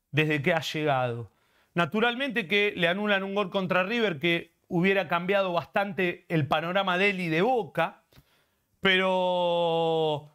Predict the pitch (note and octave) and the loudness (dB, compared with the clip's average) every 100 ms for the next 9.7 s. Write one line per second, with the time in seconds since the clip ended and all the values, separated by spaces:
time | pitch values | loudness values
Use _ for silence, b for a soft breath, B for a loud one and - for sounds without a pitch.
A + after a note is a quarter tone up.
0 | _ - F3 G3 G#3 B3+ B3 - F3+ G3+ | _ -2 0 2 0 0 -2 -4 -2 -2
1 | F#3+ F#3+ G#3+ A3 A3 G3+ G3+ _ _ - | 0 0 2 2 0 0 -6 _ _ 0
2 | F3+ G#3+ G#3+ D3 A3 E3+ C#3+ - A#2+ - | 2 2 -2 -2 -2 -2 -6 -6 -6 -8
3 | _ _ _ _ _ _ _ _ - C#3 | _ _ _ _ _ _ _ _ -10 -2
4 | D3+ D3 D3 D3+ F3 G#3 A#3 A3+ A#3 F3 | 2 4 2 2 2 2 2 -2 -6 -6
5 | F#3 F3 C3 F3 - - _ b b - | -4 -4 0 -2 -2 -10 _ b b -4
6 | E3+ - D#3 G3 G3+ - F#3+ G3 _ _ | -2 -2 -2 -2 -2 -2 -4 -6 _ _
7 | _ _ _ _ - E3 E3 F#3 F3 E3+ | _ _ _ _ -4 -2 0 0 0 0
8 | D#3 F3 F#3+ F3+ E3+ - F3+ F3 F3 E3 | -2 0 2 2 0 -4 -6 -2 -2 0
9 | F3+ E3+ F#3+ G3 G#3+ A3+ - | -2 -2 -2 0 0 -2 -10